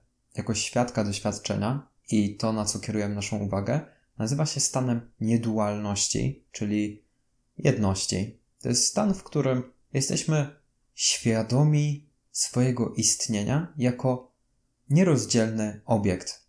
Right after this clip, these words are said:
Dosłownie tak, jakbyśmy przebudzili się do tego, że czuwająca wewnątrz, wewnątrz nas świadomość jest w istocie jedna. Stan ten często nazywa się oświeceniem, przebudzeniem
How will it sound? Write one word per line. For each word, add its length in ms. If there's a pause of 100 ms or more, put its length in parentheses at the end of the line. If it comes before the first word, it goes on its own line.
Dosłownie 360
tak, 120
jakbyśmy 340
przebudzili 600
się 120
do 120
tego, 300
że 340 (180)
czuwająca 720
wewnątrz, 420 (140)
wewnątrz 520
nas 380 (460)
świadomość 920 (400)
jest 520
w 100
istocie 440
jedna. 640 (2500)
Stan 340
ten 220
często 400
nazywa 360
się 200
oświeceniem, 720
przebudzeniem 800